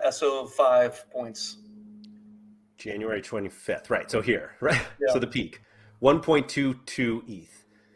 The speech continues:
Speaker 2: So, like, I understand that he is, like, a fut-, he,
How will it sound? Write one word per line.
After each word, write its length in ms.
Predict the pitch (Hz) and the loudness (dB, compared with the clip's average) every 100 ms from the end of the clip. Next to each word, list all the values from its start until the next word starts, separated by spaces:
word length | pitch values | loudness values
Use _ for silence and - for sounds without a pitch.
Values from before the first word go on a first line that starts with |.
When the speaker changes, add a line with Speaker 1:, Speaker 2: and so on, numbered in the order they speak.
| _ _ _ _ - | _ _ _ _ -12
Speaker 2:
So, 520 | - 160 151 147 - _ _ _ _ _ _ _ _ - - | 4 6 6 4 -2 _ _ _ _ _ _ _ _ -20 -6
like, 200 | - 160 - | 0 0 2
I 180 | 156 165 | 4 4
understand 1000 | 175 190 - - 139 131 127 127 127 - - _ _ _ _ _ _ _ _ _ _ | 6 4 2 0 2 2 2 0 -4 -10 -20 _ _ _ _ _ _ _ _ _ _
that 280 | 113 123 123 | 0 2 2
he 640 | - 135 127 123 123 - _ _ - - - - | -4 -2 0 0 -4 -8 _ _ -20 -20 -16 -6
is, 200 | 139 123 | -2 0
like, 160 | 117 | 2
a 60 | 120 | 0
fut-, 360 | - 131 120 - | -2 -4 -4 -8
he, 240 | - | -12